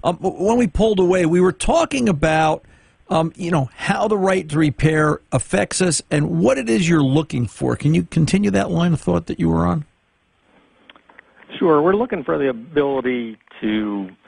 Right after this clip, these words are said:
Speaker 2: uh, make diagnos-, diagnostic tools and repair information available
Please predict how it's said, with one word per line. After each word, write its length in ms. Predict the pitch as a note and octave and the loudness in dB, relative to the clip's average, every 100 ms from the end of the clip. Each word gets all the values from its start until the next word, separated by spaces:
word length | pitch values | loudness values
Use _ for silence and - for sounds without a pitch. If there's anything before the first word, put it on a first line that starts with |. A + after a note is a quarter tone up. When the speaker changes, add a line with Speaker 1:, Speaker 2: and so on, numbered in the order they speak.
| - - _ _ _ - | -20 -20 _ _ _ -12
Speaker 2:
uh, 240 | C3+ D3 - | -10 -8 -2
make 340 | B2 C#3+ - | 0 0 0
diagnos-, 440 | A#2+ C3 A#2+ A#2+ A#2 - E2+ | 2 2 0 -4 -6 -12 -2
diagnostic 680 | A2 B2 A2 A2+ A#2+ B2+ - | 2 2 2 -2 -2 -8 -6
tools 400 | C3+ A#2+ A#2+ G#2+ | -2 -2 -2 -2
and 80 | F#2+ | -6
repair 300 | - A#2+ A2+ | 0 0 0
information 500 | - G#2+ G#2 - G2+ | -2 -2 -4 -4 -6
available 720 | F2+ F#2+ F#2+ G2 F#2 F2+ | -2 0 0 -2 -4 -6